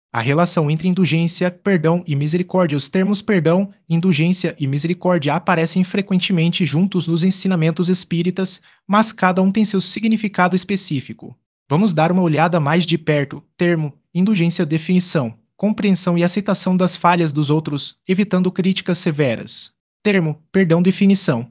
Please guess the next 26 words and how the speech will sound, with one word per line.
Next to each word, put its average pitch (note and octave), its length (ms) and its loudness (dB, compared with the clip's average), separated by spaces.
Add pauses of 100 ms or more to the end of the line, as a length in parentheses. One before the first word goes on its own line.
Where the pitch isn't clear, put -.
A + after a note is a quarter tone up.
(160)
ato F3 200 2
de E3 100 2
liberar D#3+ 360 4
ofensas, E3+ 640 0
geralmente E3 520 4
relacionado F#3 560 4
a F3+ 40 4
sentimentos E3 540 2
de C3+ 80 0
ofensa. C#3 640 -4 (360)
Termo, E3 400 2 (120)
misericórdia, E3 580 2
definição, D#3+ 760 0 (140)
um F3 80 2
sentimento F3+ 580 2
mais D3+ 300 2
amplo F#3 260 2
que G3 120 0
abrange D#3+ 340 2
os D3 100 2
outros E3 320 2
dois, C#3 540 0
envolvendo E3 480 2
compaixão G3 560 2
e F#3+ 80 4
empatia. D#3 640 0